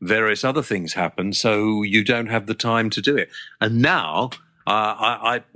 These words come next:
I still shoot bows and arrows, but I do it purely for fun. I don't actually, although I might, I might go through the motions of turning up and going to a shoot somewhere,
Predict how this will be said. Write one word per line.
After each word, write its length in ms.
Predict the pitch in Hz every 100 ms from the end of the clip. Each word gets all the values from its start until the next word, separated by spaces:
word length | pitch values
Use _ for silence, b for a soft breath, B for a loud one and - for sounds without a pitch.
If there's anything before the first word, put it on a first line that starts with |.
| - 123
I 40 |
still 460 | 120 - 208 98 90
shoot 300 | - - 117 92
bows 260 | 98 92
and 80 | 101
arrows, 300 | 90 87 85
but 120 | 110
I 120 | 110
do 160 | 104 120
it 180 | 110 -
purely 460 | - 143 139 131 117
for 140 | 107
fun. 260 | - 110 90
I 120 | 95
don't 260 | 131 131 104
actually, 540 | 117 110 - 85 85 _ _ _ _
although 280 | 110 117 113
I 40 | 117
might, 240 | 117 117 _
I 60 | 127
might 240 | 127 131 - _ _ _ _ _ _ -
go 180 | 120 117
through 220 | - 113
the 80 | 107
motions 460 | 110 107 101 87
of 100 | 87
turning 360 | - 110 98 101
up 180 | 95 -
and 120 | 92
going 260 | 98 98 92
to 140 | 98
a 60 | 87
shoot 400 | - 117 92 -
somewhere, 480 | - 80 80 82